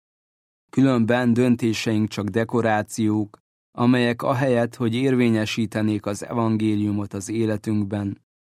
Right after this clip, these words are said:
elfedik és megfojtják. Minden tanítvány számára elengedhetetlen,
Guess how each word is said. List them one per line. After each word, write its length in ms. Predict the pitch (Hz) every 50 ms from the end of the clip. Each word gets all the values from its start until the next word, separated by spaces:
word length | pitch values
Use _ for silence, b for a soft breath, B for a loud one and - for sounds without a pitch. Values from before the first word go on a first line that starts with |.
| _ _
elfedik 760 | - 117 117 117 110 - - 113 107 107 113 110 - - _ _ _
és 240 | - 110 98 - -
megfojtják. 920 | 107 107 98 92 - - 104 98 98 98 - - - 50 - - _ - _ _ _ _ _ _ _ _ _ _ _ _ _
Minden 420 | - 127 139 151 139 131 120 113 113
tanítvány 600 | 131 135 131 123 117 110 - 104 107 104 104 101
számára 680 | - - 120 113 113 113 110 107 104 104 98 110 104
elengedhetetlen, 1300 | - - 123 120 120 113 110 110 107 107 104 - - 107 - - 107 101 - - 113 107 104 104 101